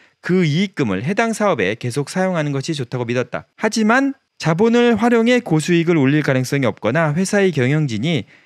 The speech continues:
이익잉여금을 수익성 없는 사업에 투자한 전력이 있다면 배당을 하거나 자사주 매입하는 것이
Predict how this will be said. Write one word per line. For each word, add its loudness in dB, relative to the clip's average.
이익잉여금을 2
수익성 -2
없는 0
사업에 0
투자한 -2
전력이 0
있다면 -2
배당을 2
하거나 0
자사주 -2
매입하는 0
것이 -2